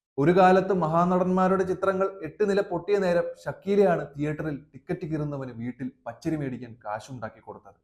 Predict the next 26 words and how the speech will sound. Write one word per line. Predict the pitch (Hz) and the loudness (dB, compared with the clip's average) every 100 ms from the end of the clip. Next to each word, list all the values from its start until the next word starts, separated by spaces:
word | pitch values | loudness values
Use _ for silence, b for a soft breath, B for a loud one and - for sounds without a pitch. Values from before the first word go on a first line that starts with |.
| _ _ _ _ _ _ _ _ - | _ _ _ _ _ _ _ _ -2
തിലകൻ | 131 143 165 156 | 0 2 0 -2
മുതൽ | 151 160 151 | -2 -2 -2
ശ്രീനാഥ് | 143 147 160 175 175 | -4 0 2 2 2
വരെ, | 165 143 131 - - | 0 0 -4 -10 -6
ശ്വേതാ | 147 160 180 | -2 2 2
മേനോൻ | 180 180 185 | 2 0 0
മുതൽ | 175 165 170 151 | 0 0 -2 -2
ഡബ്ല്യു | 143 165 190 | -2 -2 -2
സി | 196 | -4
സി | 185 | -2
അംഗങ്ങൾ | 180 165 185 185 180 | -4 -2 -2 0 0
വരെ | 165 143 135 | -2 -4 -8
വ്യവസായത്തിന്റെ | 135 147 160 156 156 151 | -10 -4 -4 -4 -6 -10
ഭാഗമായിട്ടും | 131 139 151 147 135 123 113 _ _ _ _ _ - | -6 -6 -6 -8 -10 -14 -20 _ _ _ _ _ -8
നിങ്ങൾ | 131 170 175 | -4 0 0
ചെയ്ത | 165 143 | -2 -4
ദ്രോഹം | 135 120 120 123 123 - | -4 -4 -4 -2 -4 -8
ചില്ലറയാണോ? | 107 120 104 92 - _ _ _ _ _ _ _ - | -6 -4 -4 -8 -16 _ _ _ _ _ _ _ -12
ഇപ്പോൾ | 131 180 175 - - - | 0 2 2 -4 -14 -10
എന്താണ് | 135 156 151 | -4 -2 -2
ഉണ്ടായത്? | 117 107 101 85 - _ _ _ _ _ _ _ - | -2 -6 -8 -12 -20 _ _ _ _ _ _ _ -2
ഹേമ | 170 214 | 2 4
കമ്മിറ്റി | 220 220 226 | 4 0 2
റിപ്പോർട്ട് | 208 196 196 196 | 2 2 0 0
ഭാഗികമായി | 156 151 156 175 175 160 | 0 2 2 2 0 -2
പ്രസിദ്ധീകരിച്ചു. | 135 123 127 131 120 110 - | -4 -10 -8 -6 -6 -10 -20